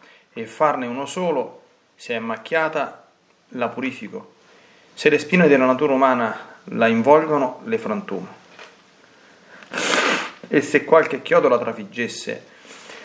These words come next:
cioè il peccato, io lo spolverizzo, perché niente può entrare di male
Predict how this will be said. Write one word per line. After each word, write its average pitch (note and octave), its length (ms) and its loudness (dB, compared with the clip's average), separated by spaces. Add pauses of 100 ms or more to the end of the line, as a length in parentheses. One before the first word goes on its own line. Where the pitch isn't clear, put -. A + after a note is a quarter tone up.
(160)
cioè C3+ 220 8
il C3+ 100 4
peccato, G#2 680 -8
io D3+ 200 2
lo C3 100 0
spolverizzo, C#3+ 1080 -2
perché A#2+ 300 -6
niente E3 840 -4 (100)
può A2 160 0
entrare B2 480 2
di A#2 100 -8
male G#2+ 480 -8